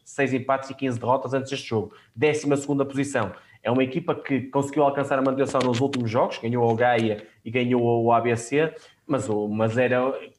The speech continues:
quase praticamente impossível ganhar este jogo. Tinha que lutar muito pela surpresa, era preciso o Benfica jogar mesmo muito mal. E o que é certo é, é que isso aconteceu. O Benfica,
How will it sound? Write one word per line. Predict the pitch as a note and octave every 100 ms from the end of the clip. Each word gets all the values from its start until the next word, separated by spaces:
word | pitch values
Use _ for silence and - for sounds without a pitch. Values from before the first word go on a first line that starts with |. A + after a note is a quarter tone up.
| -
quase | C3+ C3 A#2
praticamente | - B2 A2+ C3 B2+ B2 - - - -
impossível | B2+ B2 - - C#3 D3+ C#3+
ganhar | C#3+ C#3
este | C#3 C#3+ -
jogo. | D#3 C3+ F#2+ - - - - -
Tinha | - C#3+ C3
que | C3+
lutar | C3+ C#3+ C3
muito | C#3+ D3
pela | - D3+ D3
surpresa, | D3 C3+ C#3+ A#2+
era | A#2
preciso | - C3+ B2
o | C#3+
Benfica | C#3 C#3 C3+
jogar | C#3+ D3+
mesmo | C3+ C#3+ C3 C3+
muito | C#3 D3+ D3 C3+
mal. | B2 G#2+ G#2 - _ _
E | A2+
o |
que | -
é | B2
certo | C3+ B2+
é, | D3 D3
é | B2+
que | C#3+
isso | C3+ - _
aconteceu. | A#2 A#2 C#3 - C#3+ A2+ - -
O | C#3
Benfica, | D#3 D3+ F#3 F2+